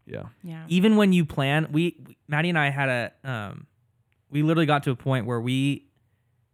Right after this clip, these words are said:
Speaker 3: we had gotten really good at not planning anything for Saturdays. And Saturday was just a nothing day, and we were gonna be like, "We'll do all our groceries, we'll do all of our everything on Friday." So that Saturday, we have no plans. But something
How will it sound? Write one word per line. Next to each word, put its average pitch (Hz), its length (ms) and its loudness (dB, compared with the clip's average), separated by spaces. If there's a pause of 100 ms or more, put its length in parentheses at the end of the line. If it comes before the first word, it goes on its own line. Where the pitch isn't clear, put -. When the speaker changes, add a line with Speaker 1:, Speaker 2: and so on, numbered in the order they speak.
(140)
Speaker 3:
we 135 80 0
had 139 100 0
gotten 131 220 2
really 127 260 0
good 127 220 0
at 101 100 -6
not 117 260 -4
planning 120 460 -4
anything 107 480 -8 (580)
for 117 140 -12
Saturdays. - 680 -16 (400)
And 139 120 -4
Saturday 117 480 -2
was 110 160 -6
just - 180 -14
a 117 40 -6
nothing 110 420 -4
day, 131 260 -2
and 123 140 -4
we 117 80 -4
were 113 100 -6
gonna 110 140 -4
be 104 160 -6
like, 107 260 -8 (400)
"We'll 127 140 0
do 131 180 2
all 120 140 2
our 131 100 0
groceries, 135 560 -4
we'll 131 60 -12
do 120 100 -4
all 120 260 -4
of 139 80 0
our 131 140 4
everything 113 480 -6
on 101 120 -8
Friday." 95 500 -8 (580)
So - 140 -8
that - 100 -8
Saturday, 117 480 -2
we 104 140 -6
have 101 120 -8
no 98 160 -10
plans. - 500 -16 (680)
But - 160 -14
something 113 640 -4